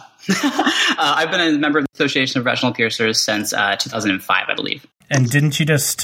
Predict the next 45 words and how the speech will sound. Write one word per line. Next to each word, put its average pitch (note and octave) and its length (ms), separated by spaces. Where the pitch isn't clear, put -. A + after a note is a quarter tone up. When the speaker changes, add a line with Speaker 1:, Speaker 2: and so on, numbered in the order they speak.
Speaker 2:
help - 320
Pure A#2 260
with A2+ 140
the A2+ 80
transition A2 560
and G#2+ 100
becoming G#2+ 500
members A2+ 340
of B2 40
the B2+ 80
Association B2+ 680
of B2 80
Professional C3 420
Piercers? C#3 500
Speaker 1:
Yep. - 280
Uh, C3 180
Pure F3+ 140
Body E3 220
Arts D#3+ 240
now C3 180
houses B2+ 400
the B2 160
only C3 300
two, B2 460
uh, G#2+ 420
members B2 360
of - 100
the A2 160
A - 20
P A#2 160
P C3 220
located A2+ 480
in A#2+ 200
Manhattan. G#2+ 600
Um, G#2 240
we G#2+ 80
have G#2+ 120
a G#2+ 60
couple A2 220
members G2+ 280
in G#2 60
other G2+ 180
bureaus G2 420
as G2 140
well, F#2+ 320